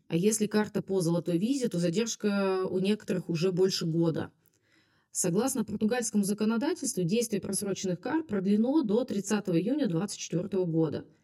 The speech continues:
при условии, что вы приложили все усилия для ее продления. Поэтому теоретически проблем внутри страны не должно возникать, но де-факто они все-таки возникают.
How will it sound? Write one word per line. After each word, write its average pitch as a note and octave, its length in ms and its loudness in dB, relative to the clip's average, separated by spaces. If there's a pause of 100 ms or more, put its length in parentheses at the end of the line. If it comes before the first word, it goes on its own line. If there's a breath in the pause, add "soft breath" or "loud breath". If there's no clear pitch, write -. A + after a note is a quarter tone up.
(440 soft breath)
при F3 160 0
условии, G#3 300 2
что F3+ 180 0
вы E3 100 2
приложили F3 440 0
все E3 200 0
усилия G3+ 340 0
для E3+ 500 0
ее D#3+ 340 2
продления. E3 520 0 (840 soft breath)
Поэтому G#3 400 4
теоретически G#3 840 2
проблем F#3+ 580 2
внутри G3+ 260 2
страны G3 320 2
не A#3 140 4
должно F#3+ 320 4
возникать, E3 600 -2 (360)
но F3+ 160 0
де-факто E3+ 600 -2
они E3+ 180 -2
все-таки G#3 460 -2
возникают. D#3+ 720 -2